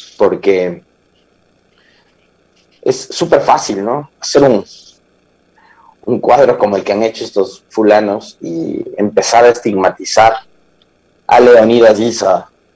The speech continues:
como lo que ellos catalogan, ¿no? Un terrorista, un mariateguista,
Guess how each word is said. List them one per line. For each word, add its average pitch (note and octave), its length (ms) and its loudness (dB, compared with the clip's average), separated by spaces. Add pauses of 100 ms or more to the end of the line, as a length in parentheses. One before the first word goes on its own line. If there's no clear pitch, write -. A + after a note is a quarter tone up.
(180)
como G2 640 -4
lo G2 160 -6
que G#2 160 0
ellos G#2+ 240 -2
catalogan, G#2+ 640 0
¿no? F2+ 100 -20
Un A3+ 120 -20
terrorista, C3 920 -2
un G2 140 -8
mariateguista, F2+ 1120 -2